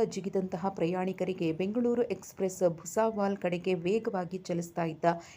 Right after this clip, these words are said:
ಈ ರೈಲು ಡಿಕ್ಕಿ ಹೊಡೆದಿದೆ. ಪುಷ್ಪಕ್ ಎಕ್ಸ್‌ಪ್ರೆಸ್ ರೈಲಿಗೆ ಬೆಂಕಿ ಬಿದ್ದಿದೆ, ತಾವು ಬೆಂಕಿಯಲ್ಲಿ ಬೆಂದು ಹೋಗ್ತೀವಿ, ಸಾವನ್ನಪ್ತೀವಿ ಅನ್ನೋ ಭೀತಿಯಿಂದಾಗಿ ಪ್ರಾಣವನ್ನ ಉಳಿಸ್ಕೊಳ್ಬೇಕು ಅನ್ನೋ ಆತುರಕ್ಕೆ ಬಿದ್ದಂತಹ ಪ್ರಯಾಣಿಕರು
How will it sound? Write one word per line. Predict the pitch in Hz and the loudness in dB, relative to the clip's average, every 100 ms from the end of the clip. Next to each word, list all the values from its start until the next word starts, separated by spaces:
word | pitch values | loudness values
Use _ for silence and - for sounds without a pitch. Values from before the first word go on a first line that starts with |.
| - | -2
ಈ | 233 311 | 6 6
ರೈಲು | 302 175 160 214 | 8 6 4 0
ಡಿಕ್ಕಿ | 208 - 247 | -4 -2 -2
ಹೊಡೆದಿದೆ. | - 185 226 226 156 - - - _ - - | 0 0 2 4 4 2 -4 -16 _ 4 10
ಪುಷ್ಪಕ್ | 302 - 403 403 | 10 10 8 8
ಎಕ್ಸ್‌ಪ್ರೆಸ್ | 247 - - 247 247 | 6 4 6 6 10
ರೈಲಿಗೆ | 202 190 190 185 202 | 10 10 8 8 8
ಬೆಂಕಿ | 202 202 208 | 8 4 4
ಬಿದ್ದಿದೆ, | 190 180 185 175 170 | 2 2 6 8 8
ತಾವು | 175 185 185 | 8 8 10
ಬೆಂಕಿಯಲ್ಲಿ | 190 220 - 214 196 185 180 | 10 8 10 10 10 10 6
ಬೆಂದು | 165 180 220 | 6 6 6
ಹೋಗ್ತೀವಿ, | 233 190 180 - 170 175 | 6 6 4 2 2 4
ಸಾವನ್ನಪ್ತೀವಿ | 170 190 202 247 208 196 - 180 180 | 6 6 8 6 4 4 4 6 6
ಅನ್ನೋ | 180 180 170 | 4 4 2
ಭೀತಿಯಿಂದಾಗಿ | - 208 226 226 208 185 170 165 170 185 277 - _ | 2 2 4 6 6 8 6 6 6 6 4 2 _
ಪ್ರಾಣವನ್ನ | 240 240 285 311 277 262 | 10 10 10 6 4 4
ಉಳಿಸ್ಕೊಳ್ಬೇಕು | 208 208 - 220 202 196 196 | 4 2 4 4 6 4 4
ಅನ್ನೋ | 196 | 2
ಆತುರಕ್ಕೆ | 202 185 202 247 208 - 185 | 2 2 2 2 0 2 0
ಬಿದ್ದಂತಹ | 180 - 180 180 170 180 | 0 0 -2 -2 0 0
ಪ್ರಯಾಣಿಕರು | 175 165 180 214 214 208 175 196 370 | 0 0 0 0 0 0 2 0 -4